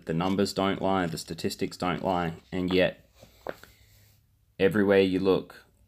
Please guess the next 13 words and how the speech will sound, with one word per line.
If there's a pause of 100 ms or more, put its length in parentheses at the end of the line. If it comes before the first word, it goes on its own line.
(180)
you
know,
the
discussion
that's
pushed
by
the
media (280)
and, (1700)
you
know,
the,